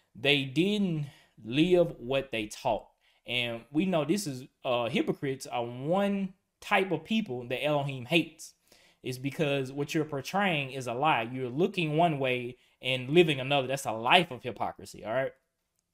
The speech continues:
And so that's the opposite of, of living by faith. So when we are actually <laughs> have ignorance of our design, then, like I said, it births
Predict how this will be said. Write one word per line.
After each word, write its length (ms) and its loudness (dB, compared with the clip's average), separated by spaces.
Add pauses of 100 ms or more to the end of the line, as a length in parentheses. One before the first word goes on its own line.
(120)
And 120 -6
so 160 -2
that's 340 4
the 180 -6
opposite 440 2
of, 120 -4
of 240 -6
living 260 -4
by 140 -4
faith. 260 -10 (540)
So 480 4 (560)
when 440 2 (300)
we 540 2
are 520 4 (1400)
actually 440 6
<laughs> 120 -2
have 360 6
ignorance 320 -4
of 120 -2
our 160 0
design, 500 -6 (380)
then, 260 6
like 140 6
I 40 6
said, 160 0
it 220 -2
births 400 6